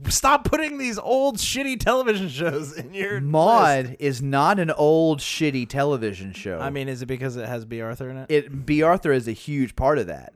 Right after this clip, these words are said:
Speaker 1: Okay.
Speaker 2: B Arthur is fantastic in Maude. Did you watch Maude?
Speaker 1: Yeah.
Speaker 2: And then there's Maude.
Speaker 1: Yeah, of course.
Speaker 2: It's a, it's a fantastic show. It was a spinoff of All in the Family, and it was basically,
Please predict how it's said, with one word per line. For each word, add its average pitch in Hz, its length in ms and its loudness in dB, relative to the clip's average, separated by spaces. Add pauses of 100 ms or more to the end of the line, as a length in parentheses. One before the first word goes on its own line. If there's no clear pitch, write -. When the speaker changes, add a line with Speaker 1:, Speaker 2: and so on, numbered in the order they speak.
Speaker 1:
Okay. 120 260 -14 (280)
Speaker 2:
B 190 180 2
Arthur 240 580 2
is 170 200 2
fantastic 165 840 -4
in 110 160 -6
Maude. 73 480 -10 (180)
Did 156 160 -6
you 254 160 2
watch 226 400 0
Maude? 254 440 -6 (380)
Speaker 1:
Yeah. 117 160 -4
Speaker 2:
And 151 200 -2
then 190 180 -2
there's 185 280 0
Maude. 170 520 -6
Speaker 1:
Yeah, 160 240 -10
of 113 100 -10
course. - 400 -10 (280)
Speaker 2:
It's 214 200 0
a, 240 180 -4
it's 254 160 -4
a 254 60 -6
fantastic 254 840 -4
show. 80 420 -14 (260)
It 180 100 2
was 196 180 4
a 208 40 0
spinoff 190 640 -2 (240)
of 139 160 2
All 127 240 2
in 160 60 -4
the 190 60 -4
Family, 110 580 -6 (460)
and 165 140 0
it 175 60 0
was 175 180 -4
basically, 170 720 -2